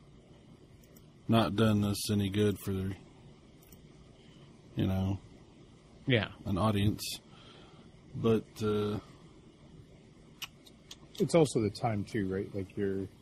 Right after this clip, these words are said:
Speaker 3: Saturday, right? So
Speaker 1: eh, I usually get some people no matter what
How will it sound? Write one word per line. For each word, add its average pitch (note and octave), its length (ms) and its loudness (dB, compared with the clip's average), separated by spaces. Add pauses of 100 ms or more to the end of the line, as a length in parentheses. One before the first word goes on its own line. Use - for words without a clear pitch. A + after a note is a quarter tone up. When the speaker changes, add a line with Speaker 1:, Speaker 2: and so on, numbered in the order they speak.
(960)
Speaker 3:
Saturday, F#2+ 520 -2
right? G2 220 -4 (380)
So F#2+ 220 -8 (340)
Speaker 1:
eh, D3 280 6 (140)
I C3+ 100 4
usually D#3+ 320 6
get A#2+ 260 6 (320)
some F#2+ 220 -4
people G#2 300 0
no G2 120 0
matter G2 240 0
what G2+ 340 0